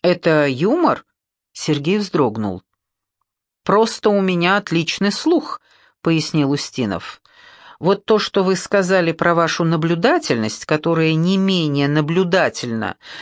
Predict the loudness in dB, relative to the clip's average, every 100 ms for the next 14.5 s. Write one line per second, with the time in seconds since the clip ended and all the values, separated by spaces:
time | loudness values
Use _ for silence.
0 | -14 -6 0 2 2 2 2 0 2 2
1 | 0 -2 -2 -2 -4 -4 -4 0 0 2
2 | 2 2 2 2 0 0 -4 -4 -4 -4
3 | _ 2 2 0 -2 -2 -2 0 2 2
4 | 2 -2 _ _ _ _ _ _ _ _
5 | _ _ -16 -6 -2 -2 -2 -4 -2 -2
6 | 0 -2 -4 -8 -12 _ -20 -20 _ -4
7 | 0 0 0 -2 -2 -2 -2 -4 -4 -2
8 | 0 0 0 -2 -4 -6 _ _ -4 -4
9 | -2 -2 -2 -4 0 -2 -4 -14 -20 _
10 | _ _ _ _ _ _ _ _ -20 -20
11 | _ -8 0 2 2 2 0 -4 -4 -4
12 | -2 -2 0 -2 0 2 2 0 -4 0
13 | 2 2 0 -2 0 -2 -2 0 0 2
14 | 2 2 0 -4 -8